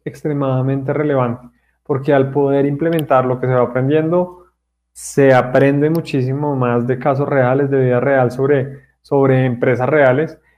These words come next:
y eso lo que hace es nutrir y garantizar que el aprendizaje sea completo. Entonces es algo muy importante que debemos tener en cuenta, aquellos que nos escuchan que,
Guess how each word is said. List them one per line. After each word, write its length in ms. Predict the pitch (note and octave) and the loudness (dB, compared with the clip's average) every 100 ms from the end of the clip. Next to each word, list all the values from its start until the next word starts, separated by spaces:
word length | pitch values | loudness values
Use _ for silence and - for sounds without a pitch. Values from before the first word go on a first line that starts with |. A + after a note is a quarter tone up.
| _ | _
y 140 | D#3 D3 | 2 2
eso 480 | C3+ C#3 D3+ D#3+ | 2 2 2 2
lo 180 | - D#3+ | 0 -2
que 140 | D#3+ D3 | 0 0
hace 280 | C#3 C3 | 0 -2
es 60 | C3+ | -2
nutrir 580 | D3 D3 E3 D#3+ D#3 D#3+ | -4 -4 2 2 2 -2
y 60 | E3+ | -4
garantizar 580 | D3+ D3 C#3 C3+ C3+ C3 | -2 -4 -6 -4 -4 -4
que 80 | |
el 40 | C3+ | -4
aprendizaje 640 | C3+ D3+ C#3+ B2+ A#2+ A#2 | -2 -4 -4 -2 -2 -2
sea 160 | C3+ C3 | -2 -2
completo. 420 | C3+ D#3+ C3+ - _ _ _ _ _ | -2 2 2 0 _ _ _ _ _
Entonces 240 | D3 C3+ | 0 4
es 40 | |
algo 180 | D3 C#3+ | 4 2
muy 240 | D#3 E3 E3 | 2 2 2
importante 520 | D#3+ D#3 C#3 B2 C3 | 0 -4 -4 -8 -6
que 80 | D3+ | -6
debemos 180 | C3+ | -6
tener 140 | B2+ D3 | -6 -4
en 60 | |
cuenta, 220 | C3+ C#3 D3 | -4 -4 -4
aquellos 280 | C#3 C3+ | -2 -2
que 60 | D3 | -2
nos 100 | D3 | -6
escuchan 400 | C3 - C3 C3+ | -8 -8 -8 -2
que, 300 | D#3+ D3 - | 0 0 -2